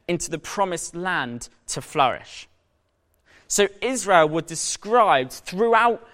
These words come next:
the Old Testament as a vine being planted in order to bear fruit. And this is the purpose of a vine. The purpose of a vine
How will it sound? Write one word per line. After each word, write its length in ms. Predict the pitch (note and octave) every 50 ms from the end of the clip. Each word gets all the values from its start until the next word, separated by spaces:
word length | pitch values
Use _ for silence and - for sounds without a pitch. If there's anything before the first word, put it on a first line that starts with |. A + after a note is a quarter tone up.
| _ _ _
the 180 | D#3+ F#3+ G3 -
Old 260 | - G3 F#3+ F#3 E3+
Testament 760 | - - F#3+ G3 - - - - C3 A#2 A2 G#2+ A2 A#2 - _ _ _ _ _ _ _ _ _ _
as 280 | E3 D#3+ D#3 D3+ - - - -
a 80 | D#3+
vine 800 | D#3+ D3+ D3 D3+ D#3+ G#3+ B3 G#3+ F#3 D#3 C3+ B2 B2 B2+ C#3 D3 - _ _ _
being 280 | _ F3 F3 E3 E3 D#3+
planted 880 | - - - - G3 G#3 G#3 G3+ G3+ G3 F#3 - - B2+ A2+ A#2 A#2 - - -
in 160 | C#3 C#3+ - _
order 420 | - F#3 F#3 F3+ E3 C3+ B2+ A#2 - -
to 140 | - - B2+
bear 520 | A2+ - - D#3 C#3+ B2+ A#2+ A#2 A2+ A2 - _ _ _ _ _ _ _
fruit. 560 | _ - - - D#3 A#2+ G2 - _ - - - _ _ _ _ _ _ _ _ _ _ _ _ _ _ _ _ _ _
And 160 | - G#3 A3
this 180 | A#3+ C#4+ - -
is 100 | B3+ -
the 80 | - G3+
purpose 640 | - - B3+ C4+ B3+ A3+ - - A#2+ G#2 - - -
of 100 | D#3+ C#3
a 80 | C#3+ C3+
vine. 380 | A#2+ D#3 D#3 C3 G2+ F#2 E2 - _ _ _ _ _ _ _ _ _
The 80 | - D3+
purpose 560 | - - - A3 A3+ A#3+ A#3+ A#3 A3+ F#3 - -
of 140 | - C#3
a 60 | D#3+ D3+
vine 640 | D3 D3+ - F3+ E3 D3+ D3 C3 A#2+ B2+ C3 B2+